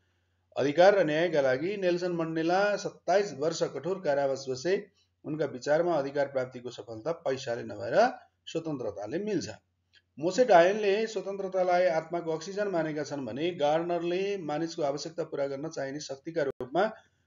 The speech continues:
अधिकार चाहिने धारणा अगाडि सारेका छन्। अधिकार प्राप्तिका लागि नेपालीले पनि पटक पटक सङ्घर्ष गर्नु परेको इतिहास हाम्रा सामु छर्लङ्ग छ। राणाहरूद्वारा कुण्ठित हक अधिकार प्राप्तिका लागि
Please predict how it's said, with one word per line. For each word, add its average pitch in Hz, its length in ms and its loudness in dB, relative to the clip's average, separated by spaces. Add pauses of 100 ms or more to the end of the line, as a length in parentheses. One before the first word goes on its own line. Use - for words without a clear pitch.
(120)
अधिकार 175 320 8
चाहिने 156 320 2
धारणा 123 280 0
अगाडि 135 300 -2
सारेका 107 400 -4
छन्। 127 220 -2
अधिकार - 1400 2
प्राप्तिका 202 420 4
लागि 196 280 6
नेपालीले 185 480 2
पनि 190 560 -6
पटक 196 220 -2
पटक 190 300 -2
सङ्घर्ष 175 360 -2
गर्नु 156 260 -2
परेको 156 300 -4
इतिहास 165 360 0
हाम्रा 127 220 -2
सामु 143 240 -4
छर्लङ्ग 143 400 -2
छ। 170 80 -4
राणाहरूद्वारा 156 640 2
कुण्ठित 160 380 -6
हक 131 200 0
अधिकार 147 360 -2
प्राप्तिका 143 480 -4
लागि 165 500 0